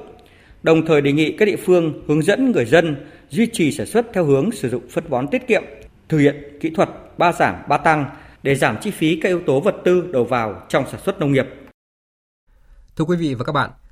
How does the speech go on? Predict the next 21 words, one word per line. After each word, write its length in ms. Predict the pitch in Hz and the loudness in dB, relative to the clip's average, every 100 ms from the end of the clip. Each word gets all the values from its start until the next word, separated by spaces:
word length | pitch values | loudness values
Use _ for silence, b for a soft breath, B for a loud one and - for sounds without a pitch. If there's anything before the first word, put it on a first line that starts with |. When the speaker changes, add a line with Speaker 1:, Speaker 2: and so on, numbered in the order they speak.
| - - | -20 -8
Speaker 2:
giá 240 | 98 139 | -4 -2
phân 180 | 196 165 | -2 -2
bón 160 | 139 | -4
tăng 160 | 170 160 | -4 -6
cao 280 | 156 143 131 | -4 -4 -4
thì 120 | - 120 | -4 -4
trước 160 | 196 | -2
mắt 140 | 202 - - - | -4 -4 -14 -10
sẽ 140 | 175 | -2
làm 180 | 185 110 | -2 0
giảm 260 | 143 110 | -2 -2
động 120 | 123 123 | -2 -4
lực 180 | 117 | -4
sản 180 | - 107 | -4 -8
xuất 260 | - 202 - | -6 -8 -6
vụ 100 | 139 | -4
mới 340 | 117 113 196 - - | -2 -2 -4 -10 -6
và 100 | 127 | -4
về 140 | 120 | -2
lâu 140 | 117 131 | -2 -2
dài, 260 | 127 110 | -2 -2